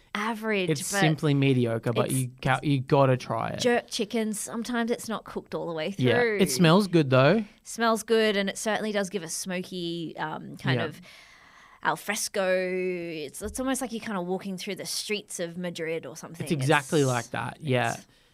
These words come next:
Speaker 2: That's at Sydney, uh, the Factory Theatre in Marrickville, August thirty to September three, every single night. It's an hour show.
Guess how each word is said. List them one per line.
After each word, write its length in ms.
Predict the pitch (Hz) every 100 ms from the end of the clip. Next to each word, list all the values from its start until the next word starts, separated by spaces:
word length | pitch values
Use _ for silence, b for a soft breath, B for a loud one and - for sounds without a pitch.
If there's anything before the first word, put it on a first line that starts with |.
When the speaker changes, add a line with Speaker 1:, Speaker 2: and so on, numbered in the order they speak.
| b
Speaker 2:
That's 260 | 147 143 202
at 160 | 143
Sydney, 640 | - - 147 147 151 147 143
uh, 300 | 135 131 120
the 120 | 131
Factory 360 | 151 143 147 131
Theatre 300 | 139 127 131
in 100 | 123
Marrickville, 540 | 120 123 127 127 123
August 480 | 160 165 180 190 -
thirty 460 | 160 151 156 165 196
to 140 | 185
September 500 | 135 131 - - 127 127
three, 460 | - 117 117 113
every 220 | 127 123
single 320 | 131 135 123 117
night. 260 | 113 117
It's 120 | -
an 60 | 135
hour 240 | 135 131 131
show. 400 | - 123 143